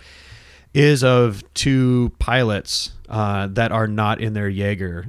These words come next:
and they show a Jaeger actually that's been severely damaged crawling out of the ocean and walking up toward them and then collapsing in the sand. Um,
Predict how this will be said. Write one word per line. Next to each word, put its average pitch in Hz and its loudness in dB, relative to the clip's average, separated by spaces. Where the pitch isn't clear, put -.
and 104 -6
they 101 -4
show 113 -2
a 110 -2
Jaeger 98 -4
actually 98 -4
that's 98 -6
been 98 -4
severely 104 -4
damaged 95 -8
crawling 101 -6
out 98 -6
of 92 -8
the 95 -6
ocean 143 -6
and 117 -4
walking 113 0
up 107 -2
toward 117 0
them 98 -4
and 95 -6
then 92 -6
collapsing 101 -6
in 95 -6
the 92 -10
sand. 92 -8
Um, 101 -2